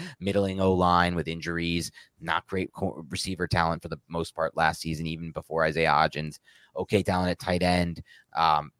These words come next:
good talent at tight end. I like that spot. Jones improving, things like that. So I just don't think he's showing much in these red zone periods. Like, even, like, the, the stuff that we just mentioned, like,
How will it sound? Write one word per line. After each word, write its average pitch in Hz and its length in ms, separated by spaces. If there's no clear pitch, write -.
good 151 140
talent 71 240
at - 80
tight 71 160
end. 71 120
I 73 60
like 73 220
that 69 180
spot. 71 320
Jones 95 320
improving, 87 560
things 98 260
like 87 140
that. 90 320
So 104 280
I 156 80
just 175 180
don't 151 160
think 127 160
he's 107 120
showing 85 360
much 71 260
in 73 80
these 76 180
red 78 180
zone 73 180
periods. 80 300
Like, 107 100
even, 160 260
like, 135 260
the, 110 220
the 101 100
stuff - 240
that 95 80
we 90 120
just 82 220
mentioned, 80 320
like, 71 160